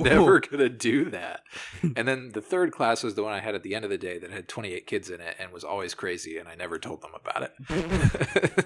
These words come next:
Speaker 1: <laughs> Because I
Speaker 2: They're not
Speaker 1: was wor-,
Speaker 2: allowed.
Speaker 1: I was worried about what would happen.
Speaker 2: Yeah, we'll have
Speaker 1: Um,
Speaker 2: issues.
Speaker 1: But really, people were really split on it. I, but I can't express enough,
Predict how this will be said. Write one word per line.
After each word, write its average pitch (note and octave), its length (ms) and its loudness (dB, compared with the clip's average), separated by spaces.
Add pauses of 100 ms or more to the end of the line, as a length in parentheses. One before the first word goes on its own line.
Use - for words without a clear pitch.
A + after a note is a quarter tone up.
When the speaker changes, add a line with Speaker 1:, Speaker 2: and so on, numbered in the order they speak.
(100)
Speaker 1:
<laughs> - 80 -10
Because D3+ 340 2
I - 40 6
Speaker 2:
They're E3+ 80 6
not D#3+ 120 8
Speaker 1:
was D3 80 8
wor-, C3+ 60 6
Speaker 2:
allowed. A#2+ 280 8 (300)
Speaker 1:
I D3 80 2
was A#2 140 8
worried G#2 340 6
about F#2 200 0
what F2+ 120 -2
would E2 100 -8
happen. E2 340 -10 (260)
Speaker 2:
Yeah, G#2 320 -4
we'll G#2+ 100 -2
have A2 120 -2
Speaker 1:
Um, E2+ 40 -10
Speaker 2:
issues. G2+ 540 -10 (1000)
Speaker 1:
But A2 300 0
really, A2+ 540 6 (120)
people B2+ 240 -2
were G2+ 160 2
really G2 300 2
split - 280 -6
on E2 140 -8
it. - 80 -12 (240)
I, A#2+ 120 6
but C3+ 160 4
I C3 60 6
can't D#3+ 220 -2
express C#3 340 -2
enough, A#2 360 -2